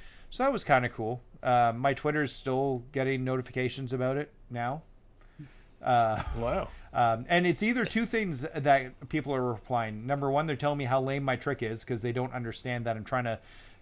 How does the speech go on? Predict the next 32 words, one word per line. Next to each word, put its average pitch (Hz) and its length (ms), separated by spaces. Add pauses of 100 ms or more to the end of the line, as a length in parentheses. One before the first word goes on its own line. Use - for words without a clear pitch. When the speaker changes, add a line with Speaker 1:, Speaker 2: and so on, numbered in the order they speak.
Speaker 1:
get 135 180
the 123 80
four 127 320
g-, 135 160
or 131 120
the 120 100
three 127 240
gaps 123 360
you 131 60
need 135 200
to 120 200
get 120 220
the, 107 320 (540)
get 131 280
the 123 100
hard 123 260
get 113 180
there 117 180
challenge. 151 540 (320)
So 139 100
I 127 60
wasn't 123 320
trying 120 200
to 123 100
do 123 160
lots 120 260
of 123 60
tricks 131 240
in 120 60
a 113 40
high 120 140
score. 131 360